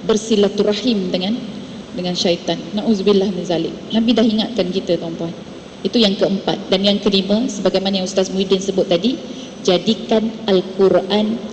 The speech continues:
dan sunnah Nabi atau hadis-hadis Nabi ini sebagai rujukan. Baik, itu amanat Nabi dalam khutbah wida.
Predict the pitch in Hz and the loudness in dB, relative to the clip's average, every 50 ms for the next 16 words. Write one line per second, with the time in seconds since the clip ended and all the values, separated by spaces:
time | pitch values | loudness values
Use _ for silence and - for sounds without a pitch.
0 | - - - - - 247 240 240 247 240 233 214 196 185 180 170 160 - - - | -10 -10 -6 0 2 4 4 4 4 2 2 2 0 -2 -4 -6 -8 -8 -10 -10
1 | - - - - - - - - - - - - 220 214 196 185 170 165 165 - | -12 -14 -16 -16 -16 -16 -18 -14 -12 -6 -2 2 2 2 2 2 -4 -4 -6 -6
2 | 175 175 175 165 170 170 165 - - 170 170 175 170 170 - 208 208 208 226 214 | -6 -6 -6 -2 -2 -2 -2 0 -2 -2 0 0 0 2 2 0 2 2 2 0
3 | 202 - 226 208 196 202 196 - 196 190 185 180 196 190 180 202 208 247 294 - | 2 2 2 2 2 2 -2 0 0 0 0 2 2 2 4 4 4 4 2 2
4 | - - - - - - - - - - - 190 170 - 170 165 165 - 196 220 | -2 -6 -8 -8 -10 -10 -12 -12 -8 0 0 0 0 0 -2 -2 0 2 2 2
5 | 254 247 240 - - - - - 185 190 202 214 208 208 208 - 208 208 202 208 | 2 2 -2 -6 -8 -8 -6 0 4 6 8 8 8 6 4 2 0 -6 -6 -2
6 | 202 190 202 190 190 190 208 196 196 - - - - - 196 151 - - - - | 2 4 4 4 4 2 0 -2 -6 -8 -10 -8 -4 -2 -2 -2 -2 -4 -10 -12
7 | - - - - - - - - - - - - - - - - 156 - - - | -14 -14 -14 -16 -16 -16 -16 -16 -16 -16 -16 -16 -12 -4 0 0 0 0 -2 -6
8 | - - - - - - - - 208 - - 233 226 226 226 - - - - - | -12 -14 -16 -16 -12 -6 -2 -2 0 2 4 6 6 6 6 2 0 -6 -8 -8
9 | - - - - - - - - 202 202 202 196 185 165 - - 185 170 165 160 | -10 -12 -12 -12 -12 -10 -4 -2 0 2 2 2 0 -2 -2 -2 -2 -2 -2 -2
10 | 156 - - - - - - - - - - - - - - - - - - - | -4 -6 -8 -12 -12 -14 -14 -16 -18 -18 -18 -18 -18 -18 -18 -18 -18 -18 -18 -18
11 | - - - - - - - - 190 190 190 190 - - 202 - - 175 190 196 | -18 -18 -18 -18 -14 -6 0 2 4 4 4 2 2 0 0 0 2 0 0 0
12 | - - - - 175 190 202 - 165 | -2 -6 -6 0 2 2 4 2 2